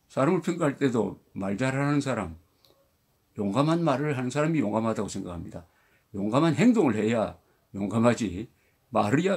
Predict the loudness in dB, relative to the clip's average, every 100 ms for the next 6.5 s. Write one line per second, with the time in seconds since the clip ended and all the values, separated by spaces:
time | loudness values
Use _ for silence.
0 | -2 -4 -4 -2 -2 -2 -2 -2 -2 -4
1 | -6 -8 -20 -20 _ -8 -6 -6 -6 -8
2 | -18 _ _ -10 -6 -4 -6 -8 -12 _
3 | _ _ _ _ _ _ _ -20 _ _
4 | _ -2 0 2 2 0 -6 _ _ _
5 | -2 0 2 0 0 0 2 2 2 2
6 | 2 0 -2 -6 -10